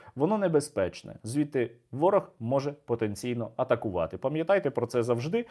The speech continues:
незалежно від того, чи формують росіяни якесь нове угруповання військ, чи не формують. Е, на Харківщині росіяни, я впевнений, е, матимуть потенційно,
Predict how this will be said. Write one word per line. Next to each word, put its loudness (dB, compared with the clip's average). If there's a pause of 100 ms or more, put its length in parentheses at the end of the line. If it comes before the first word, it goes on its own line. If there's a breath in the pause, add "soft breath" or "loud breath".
(240 loud breath)
незалежно 6
від -4
того, 4
чи 4 (640)
формують 4
росіяни 4
якесь -2
нове 4
угруповання 2
військ, -6
чи -2 (300 loud breath)
не 4
формують. -4 (260 loud breath)
Е, 12
на 2
Харківщині 2
росіяни, 0
я 2
впевнений, 0
е, -10 (420)
матимуть 0 (380 soft breath)
потенційно, 4